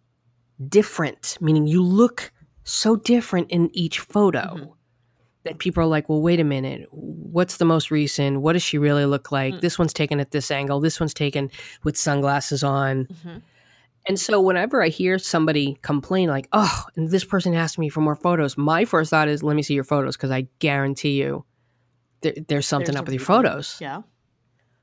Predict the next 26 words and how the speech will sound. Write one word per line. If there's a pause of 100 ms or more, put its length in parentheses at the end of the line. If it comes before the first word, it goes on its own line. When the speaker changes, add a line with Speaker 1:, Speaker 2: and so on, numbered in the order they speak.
(720)
Speaker 1:
And
so
in
this
case, (920)
s-, (100)
one
of
the
commenters,
not
me, (200)
<laughs>
asked (280)
this
woman (680)
to
post
her
photos (280)
Speaker 2:
Mm-hmm. (100)
Speaker 1:
so
that
we
could
see